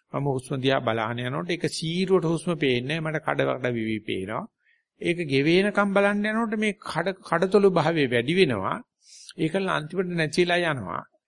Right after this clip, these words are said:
එහෙම හුස්ම රැලි දහයක් පහළොවක් යනකොට ආශ්වාස ප්‍රශ්වාස දෙකම නැතිලා යනවා. ආදි වශයෙන් ඇති දේ වෙනුවට නැති දේ පෙන්වන්න පටන් ගන්නවා. ඉතින් ඒක කියන්නේ රූපේ ඉඳලා හිත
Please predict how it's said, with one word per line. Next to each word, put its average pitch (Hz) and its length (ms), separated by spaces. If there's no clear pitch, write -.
එහෙම 180 260
හුස්ම 156 280
රැලි 185 240
දහයක් 156 440
පහළොවක් 214 460
යනකොට 208 380
ආශ්වාස 156 380
ප්‍රශ්වාස 143 360
දෙකම 123 380
නැතිලා 151 500
යනවා. 131 240
ආදි 127 200
වශයෙන් 131 360
ඇති 127 300
දේ 175 220
වෙනුවට 147 460
නැති 175 320
දේ 156 140
පෙන්වන්න 127 340
පටන් 113 260
ගන්නවා. 101 220
ඉතින් 139 220
ඒක 135 240
කියන්නේ 131 460
රූපේ 156 440
ඉඳලා 110 360
හිත 123 280